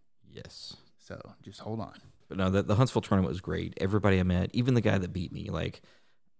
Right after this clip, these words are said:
Speaker 1: it was one of those, like, "Don't get salty, don't get salty, don't get salty." And I didn't get salty. He, he invited me to the Huntsville Discord for forty K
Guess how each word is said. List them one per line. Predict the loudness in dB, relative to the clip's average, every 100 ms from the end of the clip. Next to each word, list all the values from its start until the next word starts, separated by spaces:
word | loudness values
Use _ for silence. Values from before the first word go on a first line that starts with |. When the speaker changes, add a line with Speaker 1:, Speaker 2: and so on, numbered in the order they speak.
| 0
Speaker 1:
it | 2
was | 4
one | 6
of | 6
those, | 6
like, | 2 -2
"Don't | -4 -6
get | -6
salty, | -10 -8 -10 -12 -4
don't | -4
get | -2
salty, | -2 -4 -4 -12 -14 -4
don't | -2
get | 0
salty." | 0 -2 -2 -2
And | 2
I | 4
didn't | 4 2
get | 2 2
salty. | 0 0 -2 -2
He, | -2 -2 -2
he | -2 2
invited | 2 2 0 0
me | 0 0
to | -2
the | -2
Huntsville | 0 -2 -2 -2 0 -2 -4 -2
Discord | -4 -2 -6 -6
for | -8
forty | -6 -6
K | -4 -2 -2 -2 -4 -8